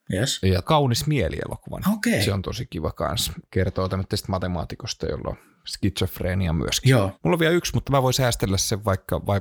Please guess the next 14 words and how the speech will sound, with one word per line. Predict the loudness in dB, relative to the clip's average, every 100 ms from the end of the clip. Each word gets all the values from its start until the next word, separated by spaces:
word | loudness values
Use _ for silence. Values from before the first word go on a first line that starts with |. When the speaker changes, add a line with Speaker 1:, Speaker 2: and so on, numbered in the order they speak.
| -2
Speaker 2:
mikä | 0 2 2
sulla | 0
on | 0
se | -2 -2
elokuva | -4 -6 -6 -4
siellä? | -2 -4 -6 _ 2
Speaker 1:
Joo, | 4 4 0 -4 2
mä | 4 4 2
nappasin | -2 -2 0 2 4 2 0 0
semmoisen | 2 4 4 4 2
leffan | 0 -2
kuin | 2 4
Monsters | 4 4 2 2 0 0 2
Ball. | 2 2 -2